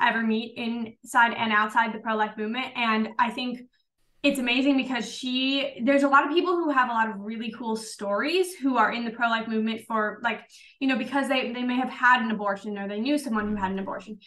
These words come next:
She's in it because when she was fifteen, she saw that this was the greatest human rights crisis and she wanted to spend her life fighting for it. And so I think that's just huge that she saw this huge evil when she was a teenager and is still continuing the fight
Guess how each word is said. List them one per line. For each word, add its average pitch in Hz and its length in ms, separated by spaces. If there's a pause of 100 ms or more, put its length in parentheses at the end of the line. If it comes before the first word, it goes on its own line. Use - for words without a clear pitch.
(200)
She's 349 300
in 285 160
it 294 160
because 269 300
when 233 160
she 254 100
was 285 140
fifteen, 240 680
she 226 180
saw 202 440
that - 100
this 220 220
was 214 120
the 208 120
greatest 214 420
human 214 240
rights 185 300
crisis 226 440
and 226 140
she 233 100
wanted 208 280
to 214 80
spend 202 240
her 214 100
life 190 300
fighting 196 280
for - 160
it. - 140
And 226 140
so 240 80
I 226 100
think 254 240 (340)
that's 269 300
just 302 240 (140)
huge 247 400
that - 160
she 247 180
saw 208 440
this 220 200
huge 240 460
evil 226 360
when 220 140
she 214 160
was 202 160
a 190 120 (300)
teenager 320 600 (400)
and 240 420
is 220 320
still 226 560
continuing 220 640
the 196 100
fight - 300